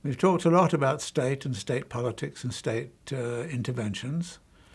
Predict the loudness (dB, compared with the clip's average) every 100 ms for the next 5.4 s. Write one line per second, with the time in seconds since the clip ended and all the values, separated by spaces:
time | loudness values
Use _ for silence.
0 | -20 -20 _ _ -10 -6 -4 -4 -2 -2
1 | -4 -8 -10 -10 -8 -8 -8 -8 -4 2
2 | 2 2 -4 -10 -6 -6 -6 -6 -6 -6
3 | -4 -4 -2 -4 -4 -2 -2 0 0 -4
4 | -4 -4 -4 -4 -4 -4 -6 -6 -6 -6
5 | 0 2 2 -4